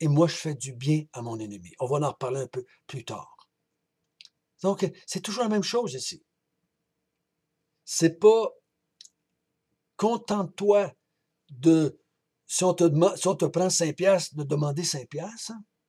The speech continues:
Et souvent, l'être humain fait même pas ça. L'être humain va au-delà. Hein ? Tu m'as fait mal, je vais pas te demander juste cinq piastres, je vais te demander cinq piastres plus, euh, tu m'as fait souffrir, tu m'as fait ci, tu m'as fait, je, finalement, je te demande cent piastres.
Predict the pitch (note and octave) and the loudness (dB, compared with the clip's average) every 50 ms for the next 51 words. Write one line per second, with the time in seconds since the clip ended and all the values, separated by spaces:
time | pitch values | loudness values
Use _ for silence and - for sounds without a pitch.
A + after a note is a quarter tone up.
0 | _ _ _ _ _ _ _ _ _ D#3 D3 - - D#3+ C#3+ D3+ D#3+ F#3 F#3+ F#3 | _ _ _ _ _ _ _ _ _ -4 -4 -2 0 2 4 6 6 6 6 4
1 | - D#3 D3+ D3 - D3 D#3 D3 E3 E3+ E3 D3+ D3 D3+ D#3 D#3 D3 - D#3 - | 4 0 -2 -2 -2 -2 0 4 4 4 4 2 -2 0 0 -2 -2 -4 -8 -8
2 | - C#3+ - - _ _ _ _ _ _ _ - D#3 D3+ D#3+ D#3+ F3+ F3 D#3 D#3 | -8 -12 -16 -18 _ _ _ _ _ _ _ -10 -8 -4 -2 0 2 2 4 4
3 | E3 D#3+ D#3 D3 C#3 E3+ D3+ D3+ D#3+ D#3 - - _ _ - _ _ _ _ _ | 4 4 2 6 6 6 6 6 2 0 -2 -8 _ _ -20 _ _ _ _ _
4 | _ _ _ E3 F#3 G#3+ - _ _ _ _ _ _ _ - E3 D#3+ D#3+ D#3 - | _ _ _ -8 -8 -8 -10 _ _ _ _ _ _ _ -2 6 6 6 6 8
5 | E3+ E3 E3 - E3 D#3 D3+ E3 F#3+ G#3 G#3 - - _ _ _ - - D3+ C#3+ | 6 4 4 4 4 6 6 6 6 2 0 -4 -10 _ _ _ -8 0 0 2
6 | C#3+ F#3+ F#3+ F3+ E3 D3+ D3+ D3 D3 D3 E3 D3+ C#3 D3+ C#3+ - - C#3+ C3 B2+ | 4 4 4 6 4 6 6 4 4 4 4 2 2 0 -2 -2 -2 -4 -4 -4
7 | - D#3 F3 E3 D3 D#3 D#3 - - D3 D3+ D3 C#3+ C#3 C#3+ D3+ E3+ E3+ E3+ - | 2 4 4 4 4 0 -4 -4 -4 -4 -4 -4 -4 -4 4 4 4 4 4 0
8 | - _ - - F3+ E3+ E3 D#3 D#3+ E3 F3+ F#3+ F#3 D#3 - - _ - E3+ E3+ | -10 _ -6 2 4 4 4 4 4 4 4 4 4 2 -2 -8 _ 2 6 8
9 | F3+ F#3+ G3 F#3+ F#3+ - F#3+ F3 - - - - - _ E3 E3 D#3+ - F3 E3 | 10 10 10 8 6 2 0 0 -2 -2 -8 -18 -10 _ -4 -4 -4 0 2 2
10 | D3 - F3 D3+ - - F3 E3 - - E3+ E3+ F3+ F3 F3+ F3+ F3 F3 - E3+ | 2 2 2 2 2 0 0 0 2 6 8 8 8 8 6 4 2 0 -2 -2
11 | D#3+ D3+ D#3+ E3+ E3+ - - F3+ E3 D#3+ - E3 D3 F#3 E3 D3+ D3+ - F#3+ F3 | -2 0 0 -2 -2 -2 -2 -2 -2 0 0 0 2 2 2 2 4 6 6 4
12 | - - - - E3+ E3+ E3 D#3+ G3 F#3 - - D#3 D3 D#3 E3 E3+ E3 D3+ - | 4 2 -4 0 2 2 4 4 4 2 2 -2 -2 -2 0 0 0 -2 -4 -8
13 | - _ _ _ - - - F3 D#3 C#3 A#2+ - - - - - - - | -14 _ _ _ -8 0 2 2 2 2 0 -6 -12 -14 -18 -20 -20 -20